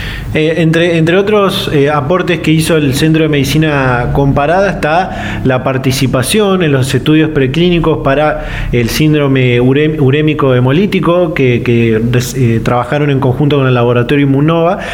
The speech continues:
que luego dio lugar a lo que es el suero hiperinmune, este medicamento que está siendo usado para, para también enfrentar el, la pandemia del covid, ¿no?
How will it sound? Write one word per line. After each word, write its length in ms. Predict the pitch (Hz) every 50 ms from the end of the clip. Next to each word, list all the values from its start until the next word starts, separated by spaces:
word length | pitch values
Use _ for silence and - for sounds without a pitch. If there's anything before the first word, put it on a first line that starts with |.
| - - -
que 100 | - 180
luego 460 | 185 196 202 208 220 233 233 226 226 - - -
dio 180 | - 151 185 190
lugar 380 | 190 190 185 185 185 190 214
a 180 | - - 165 143
lo 160 | 135 139 135
que 140 | 127 139 151
es 180 | 165 160 - 180
el 140 | 156 135
suero 560 | 123 - 160 165 165 165 151 139 135 123 123 131
hiperinmune, 640 | 139 135 139 156 131 131 156 208 269 254 202 160
este 180 | 135 - 151 143
medicamento 600 | 135 131 135 127 135 131 127 151 180 196 - 226
que 80 | 190 151
está 180 | 120 - 160 156
siendo 220 | - 165 156 147
usado 340 | 131 131 - 156 170 190 180
para, 380 | 170 143 127 117 110 110 -
para 180 | - 117 117 -
también 280 | 120 113 123 147 156 156
enfrentar 440 | 131 - 127 120 120 117 143 143
el, 460 | 139 135 127 117 110 104 107 - - -
la 180 | 117 113 117 117
pandemia 360 | 123 117 127 139 139 131 123
del 80 | 117
covid, 300 | 110 127 131 180 220 196
¿no? 260 | 139 131 143 - -